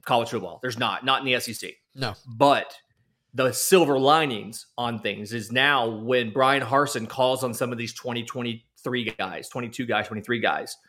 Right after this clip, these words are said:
Speaker 1: and they were at this game, they're gonna be just as likely to choose us as they are to choose Alabama because they know at the end of the day,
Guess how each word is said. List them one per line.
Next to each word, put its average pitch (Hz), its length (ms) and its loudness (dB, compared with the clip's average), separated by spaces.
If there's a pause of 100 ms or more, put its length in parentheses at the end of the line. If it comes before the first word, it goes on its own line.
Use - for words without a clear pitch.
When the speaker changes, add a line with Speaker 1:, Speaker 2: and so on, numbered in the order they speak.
(640)
Speaker 1:
and 120 180 4
they 135 100 8
were 135 180 4
at 131 200 4
this 131 180 0
game, 131 500 -2 (460)
they're 127 240 4
gonna 131 160 4
be 120 120 0
just 123 320 2
as 117 140 -6
likely 120 440 2
to - 140 -10
choose 123 360 0
us 120 320 2
as 113 160 0
they 113 100 2
are 113 160 2
to 107 80 -6
choose 110 300 -4
Alabama 98 640 -4
because 123 360 -2
they 120 200 2
know 120 460 2
at - 340 -20
the 123 100 2
end 131 80 2
of 117 60 0
the 113 60 -4
day, 110 480 2